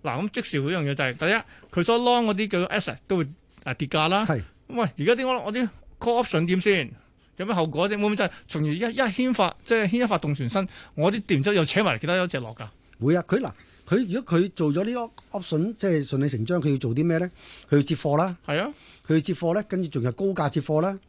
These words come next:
Speaker 1: 嗯。
Speaker 2: 好啦，高價接咗貨，某程度如果佢覺得，咦，唔好搞我啦，哇，咁重手，我下邊已經咁，咁多貨啦。
Speaker 1: 跟住我就喺現-，佢所，所持嘅倉裏面減持啦。
Speaker 2: 咪，咪監情監應沽咯。
Speaker 1: 喂，噉啊，
Speaker 2: 嚇。
Speaker 1: 噉啊，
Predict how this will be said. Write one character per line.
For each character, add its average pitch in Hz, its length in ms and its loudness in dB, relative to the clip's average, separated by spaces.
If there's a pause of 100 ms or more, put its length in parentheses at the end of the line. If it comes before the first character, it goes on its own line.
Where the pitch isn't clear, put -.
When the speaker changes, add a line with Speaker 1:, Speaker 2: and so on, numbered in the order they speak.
Speaker 1:
嗯。 170 280 -4
Speaker 2:
好 202 80 4
啦， 233 80 4
高 233 140 0
價 208 160 2
接 175 100 -4
咗 202 100 0
貨， 160 300 0 (580)
某 170 160 2
程 123 200 0
度 139 180 2
如 185 180 2
果 185 80 0
佢 170 40 2
覺 175 60 2 (100)
得， 208 120 -4
咦， 139 320 2
唔 117 60 -4
好 165 60 -4
搞 139 180 -4
我 139 140 -2
啦， 143 160 -4
哇， 147 240 -2
咁 147 160 2
重 139 180 0
手， 131 240 0
我 127 160 -4
下 123 160 -4
邊 135 180 0
已 143 60 2
經 175 140 2
咁， 139 200 0
咁 143 160 2
多 - 20 4
貨 - 20 4
啦。 165 60 6
Speaker 1:
跟 247 80 6
住 202 80 4
我 185 100 4
就 196 80 4
喺 208 60 4 (140)
現-， 185 200 2
佢 196 200 0
所， 226 120 2
所 240 160 2
持 - 180 -4
嘅 165 60 2
倉 226 180 2
裏 196 60 4
面 160 80 4
減 156 200 0
持 151 120 0
啦。 147 160 -2 (360)
Speaker 2:
咪， 151 160 2 (280)
咪 147 320 -2
監 175 160 0
情 131 80 2
監 165 160 0
應 151 200 4
沽 208 140 -4
咯。 226 100 2 (140)
Speaker 1:
喂， 151 140 -2
噉 143 100 -8 (100)
啊， 156 220 -4
Speaker 2:
嚇。 147 120 0
Speaker 1:
噉 208 180 0
啊， 170 280 2